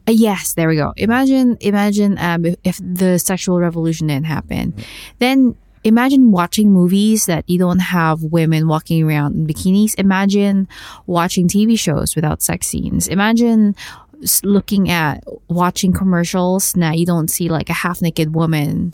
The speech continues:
Speaker 1: you know, like, in suds selling a car. Eh, that's what a wo-, that's, there was actually a world without it.
Speaker 2: Yeah, exactly, right?
Speaker 1: And now
Speaker 2: It's so
Speaker 1: sometimes
Speaker 2: weird.
Speaker 1: even watching,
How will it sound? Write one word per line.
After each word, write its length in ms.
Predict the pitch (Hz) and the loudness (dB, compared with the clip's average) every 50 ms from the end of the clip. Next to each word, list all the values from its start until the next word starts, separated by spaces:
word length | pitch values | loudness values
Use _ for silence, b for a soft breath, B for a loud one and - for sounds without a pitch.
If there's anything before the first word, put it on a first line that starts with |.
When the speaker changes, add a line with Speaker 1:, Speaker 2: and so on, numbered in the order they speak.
| _ | _
Speaker 1:
you 160 | - 180 170 170 | -8 -4 -2 -2
know, 160 | 165 147 - | -2 -2 -4
like, 340 | - - - 143 - - - 180 | -6 -6 -6 -8 -8 -6 -4 -2
in 80 | 170 | -2
suds 500 | 165 - - - 170 156 151 156 156 160 - - - - - | -2 -2 -2 -2 -2 -2 -2 -4 -4 -6 -8 -10 -8 -8 -6
selling 320 | - 160 139 - - - | -4 -4 -4 -4 -6 -10
a 40 | 226 | -12
car. 440 | - - - 202 208 - - - - B B B B B B B B B B B B B - | -10 -4 -2 -2 -2 -2 -4 -6 -10 B B B B B B B B B B B B B -10
Eh, 140 | 160 143 - 104 143 | -8 -8 -8 -6 -4
that's 240 | 175 214 247 - - | -4 -2 -2 -2 -4
what 140 | 285 269 - _ _ _ _ _ - - | -4 -6 -6 _ _ _ _ _ -6 -2
a 60 | 202 | 0
wo-, 240 | 190 180 170 180 - - | 2 2 2 0 -2 -4
that's, 360 | 196 196 196 - - - - - - _ _ _ - | -4 -4 -4 -4 -4 -6 -8 -8 -10 _ _ _ -2
there 140 | 202 214 220 | 0 0 2
was 160 | 240 262 262 - | 2 0 0 -2
actually 320 | 269 285 - - 302 285 | -4 -4 -2 -2 0 2
a 60 | 254 220 | 2 2
world 540 | 202 170 156 165 175 185 185 190 190 196 - | 2 2 2 0 2 2 0 -2 -4 -6 -8
without 420 | - 180 190 185 190 214 254 302 277 | -4 -2 -2 -2 -2 -2 -4 -4 -4
it. 200 | - - - - - | -6 -8 -12 -14 -4
Speaker 2:
Yeah, 240 | - 113 120 123 - | -2 0 0 2 0
exactly, 540 | 117 110 104 117 139 165 160 - 131 101 101 | 0 0 0 0 0 0 -2 -2 0 0 2
right? 100 | 101 220 | 4 4
Speaker 1:
And 120 | 220 226 | 4 4
now 180 | 220 220 247 269 | 4 4 2 2
Speaker 2:
It's 80 | 285 | 2
so 100 | - 277 | 2 2
Speaker 1:
sometimes 440 | 254 240 - - 214 214 220 226 226 | 2 4 4 4 4 4 4 4 2
Speaker 2:
weird. 100 | 285 285 | 2 2
Speaker 1:
even 460 | 240 233 220 214 220 220 220 214 208 | 2 2 2 2 2 2 4 4 4
watching, 840 | 190 180 180 175 180 185 - - - 202 190 185 180 175 175 175 | 2 2 2 0 -2 -4 -4 -4 -2 0 2 2 2 0 0 -2